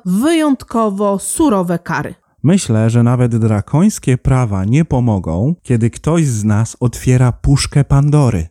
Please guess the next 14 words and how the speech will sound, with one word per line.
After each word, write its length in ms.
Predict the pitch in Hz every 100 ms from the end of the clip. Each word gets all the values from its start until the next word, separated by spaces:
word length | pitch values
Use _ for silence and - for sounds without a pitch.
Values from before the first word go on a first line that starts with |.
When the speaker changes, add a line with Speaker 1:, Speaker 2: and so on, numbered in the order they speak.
| -
Speaker 2:
Puszka 340 | 226 - 185
Pandory 520 | 156 131 117 147 113
to 140 | 101 113
mitologiczny 680 | 120 123 120 135 190 -
pojemnik, 680 | 196 139 117 87 73 78 131 -
w 40 |
którym 320 | - 143 139
zostały 420 | 127 127 139 147 175
umieszczone 540 | 156 147 - 151 151
wszystkie 680 | - - 160 - - 165 156
ludzkie 420 | 127 135 - 143
nieszczęścia, 920 | 139 131 - 147 123 98 - 69 73 -
zamknięte 840 | 110 131 139 - 120 101 101 135 135
szczelnie. 720 | - - 104 78 76 62